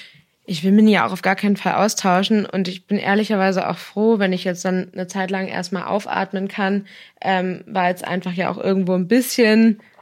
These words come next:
entspannter ist dann mit drei Pferden, vor allem nachdem das halt doch sehr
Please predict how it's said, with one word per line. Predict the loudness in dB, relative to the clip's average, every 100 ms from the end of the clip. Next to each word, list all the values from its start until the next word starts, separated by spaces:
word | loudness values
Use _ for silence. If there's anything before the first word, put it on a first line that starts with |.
| _ _ _
entspannter | -4 -4 -2 0 0 0
ist | 0 -2
dann | -2
mit | -2 -2
drei | 0 0
Pferden, | -2 0 2 2 0 -4
vor | -6 -2
allem | 0 2
nachdem | 0 -2 0 2 2
das | 0 -4
halt | -6 -4 -4
doch | -4
sehr | -2 2 4 4 4